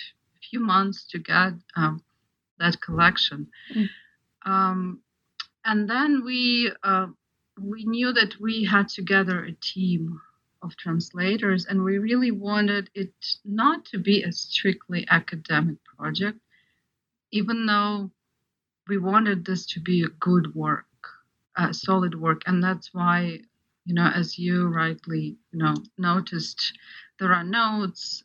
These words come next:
Speaker 1: uh, there are essays in this volume, and we worked really hard on them. They went through multiple editorial stages. Um,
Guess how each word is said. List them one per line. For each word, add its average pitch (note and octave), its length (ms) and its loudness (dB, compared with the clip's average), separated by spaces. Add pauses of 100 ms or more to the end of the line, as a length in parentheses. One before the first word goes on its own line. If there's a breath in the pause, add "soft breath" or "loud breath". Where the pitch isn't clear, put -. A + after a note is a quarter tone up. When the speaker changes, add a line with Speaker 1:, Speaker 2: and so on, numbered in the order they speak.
(160)
Speaker 1:
uh, E3 320 2 (160)
there E3+ 260 0
are E3 180 0
essays F3 840 -2
in F3+ 160 0
this E3+ 240 0
volume, E3 540 0
and E3+ 220 2
we F3 180 0
worked F3+ 420 2
really F3+ 320 0 (100)
hard E3 280 4
on D3+ 160 -2
them. - 280 -2 (140)
They E3+ 140 0
went D#3+ 300 0 (100)
through D#3+ 340 0
multiple D#3+ 800 -2 (560 soft breath)
editorial D3 1160 0
stages. - 720 -2 (680 loud breath)
Um, F#3+ 500 -2